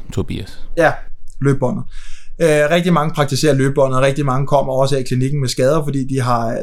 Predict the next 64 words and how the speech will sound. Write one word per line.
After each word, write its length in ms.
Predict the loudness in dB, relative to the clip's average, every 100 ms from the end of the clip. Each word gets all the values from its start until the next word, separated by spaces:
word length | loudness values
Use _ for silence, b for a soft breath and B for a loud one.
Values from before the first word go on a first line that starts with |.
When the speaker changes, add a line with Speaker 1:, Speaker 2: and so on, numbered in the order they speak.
| -2
Speaker 2:
de 60 |
har 80 | 2
holdt 160 | 2 2
sig 120 | 2
i 40 |
mega 240 | 4 2 2
god 240 | -2 0
form, 220 | 0 0
de 60 | -2
har 60 | -2
lavet 140 | -2
interval 380 | -2 -2 -2 -2
på 80 | -2
løbebåndet, 480 | -2 0 -2 -2
og 80 | -4
de 40 | -4
har 80 |
bare 200 | -2 -2 -2
kørt 180 | -4 -4 -4
fire 160 | -2
gange 180 | -2 -2
om 100 | 0
ugen, 140 | 2
hvilket 160 | 2 0
vi 20 |
forstår, 180 | -2 -2
de 80 | -4
bliver 100 | -6
skadet, 220 | -6 -6
når 80 | -4
de 60 | -6
kommer 200 | -6 -6
tilbage. 300 | -8 -10 -12 -10 -10 B B B B B B -10 -4 0
Øh, 400 | 2 2 0 -6 -8 -10 -8 0
intentionerne 560 | 2 4 4 4 2
er 80 | 2
gode, 340 | 2 4 4 0 -2
men 180 | -2 0
løbebåndet 680 | 0 2 2 2 2 2 0
er 120 | 0
bare, 420 | 2 2 2 2 0 -2
øh, 300 | -2 -4 -8 -6
er 120 | -4
bare 160 | 0 0
det, 120 | -2 -2
at 240 | -4 -2
du, 260 | -2 -2 -2
øh, 160 | -6 -8 -12 -8
du 80 | -6
bruger 280 | -2 2 2
ikke 120 | 0
din 140 | -2
baglår, 320 | 0 0 0 0
din 160 | -2
læg 260 | -2 -2 -4
og 60 |
din 100 | -6
baller 200 | -4 -4
på 60 | -4
samme 200 | -4 -4
måde, 180 | -6 -6
fordi 120 | -4
løbebåndet 400 | -2 -2 -4 -6
kører. 300 | -6 -6 -6